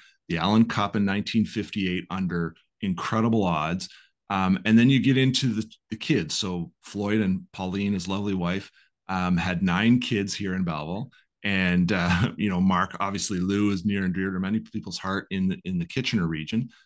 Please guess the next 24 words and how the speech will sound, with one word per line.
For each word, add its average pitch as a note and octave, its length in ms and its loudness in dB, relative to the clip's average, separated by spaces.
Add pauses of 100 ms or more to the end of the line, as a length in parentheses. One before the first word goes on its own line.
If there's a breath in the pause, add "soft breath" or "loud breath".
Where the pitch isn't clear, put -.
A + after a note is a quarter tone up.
(200)
Um, F#2 600 0 (100)
Mark G2 440 0
and F2+ 120 -4
Bob, F#2 520 0
three, D#3+ 280 2 (200)
three C#3+ 160 0
boys G#2+ 260 0
that G#2+ 80 -6
all F#2+ 140 -4
played G#2+ 240 -4
in G2 80 -2
the F#2 120 -2
N F#2+ 120 -2
H F2 220 -6
L, F2+ 260 -2
incredibly. F#2 800 -2 (320 soft breath)
They're G2+ 260 4
all C#3+ 580 2 (120)
coaches C3 580 0
and A2+ 160 2
teachers A2 460 0
in G2 100 0
different F#2+ 360 -6
ways. E2 440 -4